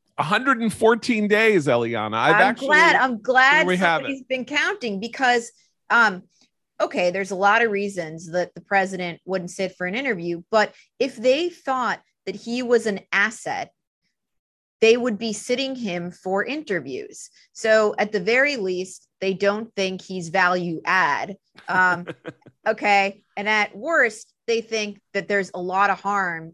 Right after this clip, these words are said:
Speaker 2: he can do in these interviews. And in fact, when they did send him out on Afghanistan, uh, they sat him down with George Stephanopoulos, I think it was. He did a lot of damage. So, eh, you can tell, uh,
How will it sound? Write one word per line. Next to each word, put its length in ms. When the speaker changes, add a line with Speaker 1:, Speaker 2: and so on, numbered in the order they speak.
Speaker 2:
he 280
can 220
do 180
in 100
these 160
interviews. 500
And 120
in 100
fact, 420
when 120
they 100
did 240
send 280
him 100
out 280
on 140
Afghanistan, 1000
uh, 320
they 200
sat 280
him 80
down 220
with 140
George 320
Stephanopoulos, 680
I 100
think 220
it 140
was. 320
He 140
did 200
a 60
lot 240
of 80
damage. 640
So, 680
eh, 60
you 120
can 160
tell, 600
uh, 200